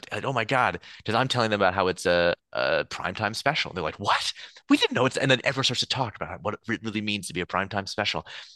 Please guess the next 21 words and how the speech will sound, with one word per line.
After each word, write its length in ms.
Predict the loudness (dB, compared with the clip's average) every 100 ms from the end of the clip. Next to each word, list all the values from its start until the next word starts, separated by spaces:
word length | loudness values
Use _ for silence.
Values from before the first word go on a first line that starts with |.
| _ -2
And 100 | 2
they're 60 |
like, 80 | 2
"Oh 40 |
my 100 | 2
God, 120 | 0 0
it'd 120 | -2
be 60 |
sick 280 | -2 0 0
to 100 | 2
win 120 | 0 -2
a 40 |
car." 420 | -2 -2 -2 -4 -10 -20 -20 -20 _
And 100 | 2
then 80 | 4
I, 100 | 4 2
and 80 | 2
then 100 | 2
<laughs> 120 | 2
I 80 | 0
go, 240 | 2 0